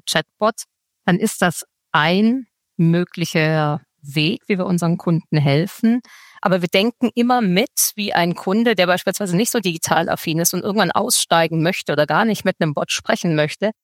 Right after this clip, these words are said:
wie wir dem auch eine Lösung anbieten können. Wenn man mal so zehn Jahre oder fünfzehn Jahre auch zurückgeht, ja, das habe ich selbst auch, äh, miterlebt, da hat man natürlich erstmal so von, von einer komplett digitalen Strategie in Teilen auch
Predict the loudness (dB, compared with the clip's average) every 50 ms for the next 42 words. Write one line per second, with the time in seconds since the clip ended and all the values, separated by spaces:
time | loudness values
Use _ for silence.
0 | _ _ _ -8 -6 0 0 0 0 2 2 2 2 2 0 0 0 0 -2 -2
1 | -2 -6 -8 -8 -8 -10 -8 -6 -6 -6 -6 -8 -14 -18 _ -16 -16 -12 -10 -10
2 | -10 -10 -12 _ _ _ _ _ _ _ _ _ _ _ _ _ _ -10 -10 -10
3 | -10 -2 -2 2 2 2 2 2 2 0 0 0 0 -4 -2 0 0 2 2 2
4 | 4 4 2 2 0 -2 -4 -4 -8 -8 -6 -2 0 2 2 2 2 2 0 -4
5 | -6 -8 -6 -4 -4 -6 _ -4 -4 -4 -4 -6 -10 _ _ _ _ _ _ _
6 | _ _ _ _ _ _ _ _ _ _ _ _ -4 0 0 0 0 0 -2 -2
7 | -2 2 2 2 2 2 -2 -4 0 2 2 2 0 -2 -2 0 2 4 4 4
8 | 2 2 2 2 2 2 2 0 -2 -4 -2 2 2 2 4 4 2 2 2 0
9 | 0 0 0 0 2 2 0 0 2 0 0 -2 -2 -2 -4 -4 -2 0 0 0
10 | 0 0 0 2 2 0 -2 0 0 2 2 2 0 -2 -6 -20 -20 -20 _ 0
11 | 0 0 0 2 0 -2 0 2 0 0 0 0 -2 -4 -2 -4 -4 -2 -4 -4
12 | -2 0 0 2 2 4 2 2 0 -2 -2 -2 -2 -2 -4 -4 -4 -2 -2 0
13 | 0 0 0 0 -2 0 0 0 2 2 2 2 0 0 -2 -4 -4 -4 -8 -16
14 | -18 -20